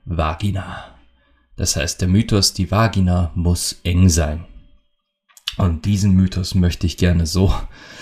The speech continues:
so zerschlagen in Millionen kleine Winzteilchen,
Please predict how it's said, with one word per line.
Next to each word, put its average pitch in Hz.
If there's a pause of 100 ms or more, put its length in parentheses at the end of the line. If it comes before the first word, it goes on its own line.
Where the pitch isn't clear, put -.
(140)
so 87
zerschlagen 95
in 87
Millionen 92
kleine 104
Winzteilchen, 98